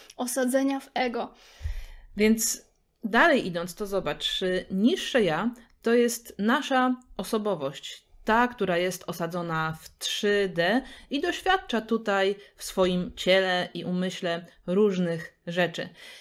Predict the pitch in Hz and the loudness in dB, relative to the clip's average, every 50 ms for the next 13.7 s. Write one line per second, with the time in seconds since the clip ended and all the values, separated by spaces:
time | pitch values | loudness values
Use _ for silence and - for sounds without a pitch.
0 | - - 214 220 226 220 - - _ _ _ _ _ _ _ _ _ _ - 240 | -6 -2 0 0 0 -2 -4 -10 _ _ _ _ _ _ _ _ _ _ 2 2
1 | 254 359 466 - - 370 277 262 - 226 196 196 180 180 185 196 208 - - - | 4 2 2 0 0 0 0 2 2 2 2 2 2 4 2 2 0 -2 -4 -6
2 | 233 220 - - 226 226 226 233 220 214 220 220 226 - _ _ _ _ _ _ | -6 -4 -2 -2 -4 -2 0 0 2 2 2 0 -2 -4 _ _ _ _ _ _
3 | _ _ _ - 233 226 240 233 247 262 285 370 381 370 359 339 320 285 - - | _ _ _ -2 0 4 6 6 6 8 6 6 4 2 2 0 -2 -2 -2 -2
4 | 277 277 254 233 233 226 226 226 226 226 - - 196 185 185 185 226 247 254 247 | 0 2 2 4 4 6 6 4 4 2 -2 -12 -12 -10 -2 4 4 6 6 4
5 | 247 233 220 - 202 190 - 208 196 190 185 175 170 165 - 147 160 170 - - | 4 0 0 0 -2 -2 0 0 2 2 2 0 0 -2 -6 -6 -6 -6 -4 -6
6 | 196 - - 208 208 202 190 220 262 302 277 302 294 285 262 262 - 320 349 349 | -4 -2 -2 0 0 0 2 2 2 2 2 2 2 2 2 0 2 2 2 2
7 | 233 180 156 156 160 180 226 254 - - - - - - 185 180 190 214 214 226 | 2 0 -4 -4 -2 0 0 -2 -2 -6 -18 -20 -16 -12 -6 -2 0 2 4 6
8 | 247 285 320 320 - 294 262 226 233 214 - - 202 185 196 214 240 262 254 262 | 6 4 4 2 2 4 4 4 4 0 0 0 0 2 4 4 2 2 2 -2
9 | - - - - 233 220 220 - - 214 - - 233 226 220 214 208 208 - - | -6 -8 -6 -4 -4 -4 -4 -4 -6 -6 -4 0 0 2 2 2 0 -2 -4 -6
10 | - 165 165 180 208 214 214 - - - 196 180 180 180 180 - _ - 180 190 | -8 -6 0 2 2 2 2 -2 -4 -2 0 0 0 -2 -4 -10 _ -6 0 2
11 | 190 175 156 143 147 - - - _ _ _ _ _ - 170 180 180 226 233 220 | 4 4 2 0 -4 -10 -14 -16 _ _ _ _ _ -4 -2 0 2 2 2 4
12 | 220 214 196 - - - _ - 165 165 180 190 180 170 160 175 202 254 320 339 | 4 2 2 2 -2 -10 _ -12 -4 0 2 2 2 2 2 0 0 0 -2 -4
13 | - - - 190 180 170 160 160 202 269 330 - - | -6 -4 0 0 0 0 0 -2 -2 -2 -4 -6 -12